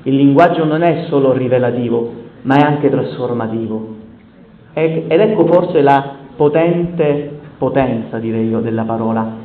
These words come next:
La parola è potente non perché dice, non solo perché ti dice, ma perché nel linguaggio ti trasforma e trasforma l'altro.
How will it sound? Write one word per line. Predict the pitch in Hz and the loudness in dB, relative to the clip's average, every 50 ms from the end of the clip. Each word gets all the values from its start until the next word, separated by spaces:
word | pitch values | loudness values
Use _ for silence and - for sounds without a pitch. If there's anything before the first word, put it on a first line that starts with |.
| - - - | -18 -12 -4
La | - 131 | 0 2
parola | 139 170 185 214 220 220 | 4 6 6 8 6 6
è | |
potente | 220 - 180 165 185 185 202 202 185 - - 185 175 170 - - - - - | 6 4 2 2 2 2 2 0 -2 -2 2 4 4 4 2 0 -6 -10 -6
non | 143 147 165 170 165 | -2 0 2 2 2
perché | 160 147 131 117 - - 135 123 | 2 0 -2 -2 -2 -2 -2 -2
dice, | 123 131 143 156 160 160 165 170 170 170 165 165 - - | -2 -2 -4 -4 -4 -4 0 2 2 2 0 -2 -6 -2
non | 147 139 135 139 139 135 139 | 2 2 4 4 4 2 2
solo | 185 196 202 196 175 | 2 2 2 2 2
perché | 143 139 139 139 - 165 156 - 160 - | 2 0 0 0 0 0 0 0 -2 -6
ti | - 151 143 | -4 -2 0
dice, | 127 143 165 180 196 - - 202 202 202 202 202 - - - - - - - - - | 0 0 0 0 -2 -2 0 0 0 0 0 -4 -8 -12 -16 -18 -20 -20 -20 -16 -6
ma | - 139 135 | 0 0 2
perché | 131 139 131 - - - - 165 165 180 165 165 170 - - | 4 2 0 0 -2 0 2 2 2 2 0 -2 -6 -8 -4
nel | 139 127 123 120 | -2 -2 -2 -2
linguaggio | 123 123 123 123 123 127 113 107 107 113 123 - - 120 117 117 - - - - - - - - - - | -2 -4 -4 -2 0 0 0 0 -2 -4 -6 -6 -6 -4 -4 -4 -6 -8 -12 -16 -18 -20 -20 -20 -14 -8
ti | - 127 - | -6 -4 -2
trasforma | - 135 123 - - - - - 123 123 123 120 123 123 123 127 - - - - - - - - - - - - - - - | -2 -2 -4 -4 -6 -6 -2 -2 0 0 0 -2 -4 -4 -4 -6 -6 -10 -16 -20 -20 -20 -20 -20 -20 -20 -20 -20 -20 -18 -8
e | - 156 143 139 | -2 0 0 0
trasforma | 139 139 143 139 143 - - 131 120 117 117 117 117 | 0 -2 -2 -2 -4 -6 -4 -4 -4 -2 -2 -4 -2
l'altro. | 113 107 101 92 98 - - - - - - - - - - | -4 -4 -6 -8 -10 -14 -16 -14 -14 -14 -14 -14 -16 -20 -20